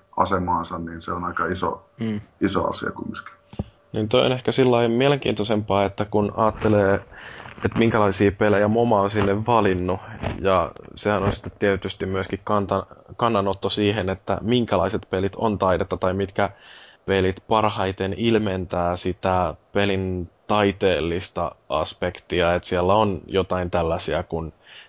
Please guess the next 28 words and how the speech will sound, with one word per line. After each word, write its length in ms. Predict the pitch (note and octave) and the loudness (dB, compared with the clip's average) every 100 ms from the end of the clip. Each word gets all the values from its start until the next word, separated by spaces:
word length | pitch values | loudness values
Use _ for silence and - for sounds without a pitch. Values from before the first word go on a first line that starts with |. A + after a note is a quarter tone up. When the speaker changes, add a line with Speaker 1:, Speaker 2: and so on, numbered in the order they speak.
| _ | _
Speaker 3:
Tetris 540 | G#2 F#2+ G2 F2 F2+ - | 4 4 2 -2 -2 -4
tai 320 | E2+ E2 F2 | -4 -2 -6
Space 440 | - F#2+ F2+ F#2 | -2 2 2 0
Invaders, 800 | - F#2 F#2 F2 F2+ E2+ E2+ F2 | -4 -4 -2 0 0 2 0 0
jotka 440 | E2+ - F#2 F2 E2+ - - - _ _ E2+ D#2+ | -6 -4 0 0 -2 -12 -20 -20 _ _ -10 -6
se 140 | F#2+ | -4
taide 340 | F2 G#2 G2+ F#2+ | 0 2 2 0
niissä 380 | F#2 F#2 - | -2 -4 -2
ei 120 | F2+ F#2 | -2 0
todellakaan 560 | G2 F#2 F2 F2 F2+ | 2 2 0 -4 -4
tuu 160 | F#2+ F2+ | -2 -2
siitä, 500 | - F#2 F2 D2 D#2+ | -2 -2 -2 -2 -2
että 240 | E2+ F#2 | -2 -2
ne 120 | F2 | -2
olisi 240 | F2 F2+ F#2+ | 0 -2 -2
jotenkin 720 | F2 F#2 E2 F2 F2+ F2+ B1+ A1+ | -2 -2 -2 -2 -2 -2 -4 0
visuaalisesti 720 | G#2 G2+ F2+ E2+ G2 F#2 F2+ | 2 4 4 4 2 -2 0
jumalattoman 680 | F#2 F#2 E2+ F2 F2+ F2+ F2 F#2 | 0 2 2 0 0 0 0 0
upeita, 600 | G#2+ F#2+ F2 E2+ - F2+ - _ | 0 2 4 2 0 -4 -6 _
vaan 220 | E2 E2+ G2 | 0 2 2
enemmänkin 500 | F#2+ F#2 F2 F2+ F2+ | 2 0 -2 -4 -4
se, 260 | - F#2 | 0 0
että 220 | F2 F#2 | 0 -2
ne, 220 | F2+ F2+ E2+ _ - - - - - | 0 -2 -4 _ -20 -20 -20 -14 -4
äh, 400 | F#2+ F#2 F#2 F#2+ - - - | 0 0 -2 -6 -14 -18 -14
havainnollistaa 1120 | - - A2+ A2 F#2 F#2 F2+ F#2 F2+ - F2+ | -6 0 2 4 2 0 0 -2 -4 -4 -4
sitä, 420 | F#2 G#2 G2+ E2+ E2 | 0 -2 0 0 -2
että 440 | - - E2+ | -4 -4 -4